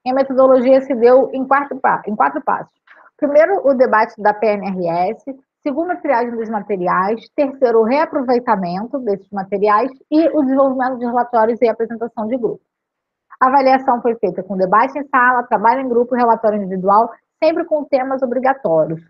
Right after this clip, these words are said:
falando sobre a definição do reuso e da reciclagem, qual é a cor das lixeiras para os depósitos dos resíduos, que os alunos interiorizem isso, a coleta seletiva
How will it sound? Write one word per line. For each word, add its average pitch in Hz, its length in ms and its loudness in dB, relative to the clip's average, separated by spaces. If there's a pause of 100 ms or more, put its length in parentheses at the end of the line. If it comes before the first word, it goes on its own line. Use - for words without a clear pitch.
(100)
falando 202 340 0
sobre 196 220 -4
a - 20 -8
definição 214 840 -4
do 220 120 0
reuso 208 560 0
e - 20 -2
da 190 80 -4
reciclagem, 208 880 -2 (320)
qual 302 160 2
é 302 60 4
a 294 100 -2
cor 262 180 2
das 226 140 -4
lixeiras 220 580 -6
para 214 100 -12
os 208 60 -8
depósitos 196 520 -6
dos 190 180 -8
resíduos, 196 560 -4
que - 140 -12
os - 160 -20
alunos 202 420 0 (400)
interiorizem 208 960 0
isso, 262 240 -8 (320)
a 302 140 0
coleta 254 400 2
seletiva 262 600 2